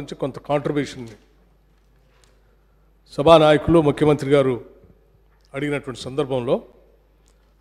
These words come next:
రాష్ట్రంలో ఉన్నటువంటి ఇతర అధికార యంత్రాంగం అంతా కూడా వారు ముందుకొచ్చి ఈ పర్యావరణ పరిరక్షణ కోసం చేస్తున్న ప్రయత్నంలో కాంగ్రెస్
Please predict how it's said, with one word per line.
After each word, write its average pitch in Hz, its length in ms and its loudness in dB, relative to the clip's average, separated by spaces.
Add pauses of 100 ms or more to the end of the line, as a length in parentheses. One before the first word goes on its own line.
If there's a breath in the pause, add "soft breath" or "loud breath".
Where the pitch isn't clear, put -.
రాష్ట్రంలో 170 480 6
ఉన్నటువంటి 156 380 -6 (180)
ఇతర 175 180 0 (160)
అధికార 165 340 -2 (100)
యంత్రాంగం 147 460 -4
అంతా 131 180 -4 (140)
కూడా 143 200 4 (2250)
వారు 151 240 6
ముందుకొచ్చి 175 540 -2 (2000)
ఈ 143 100 0 (100)
పర్యావరణ 160 540 6 (120)
పరిరక్షణ 147 400 0 (100)
కోసం 143 280 -4 (1400)
చేస్తున్న 151 360 -4 (120)
ప్రయత్నంలో 135 520 -2 (1400)
కాంగ్రెస్ 202 400 4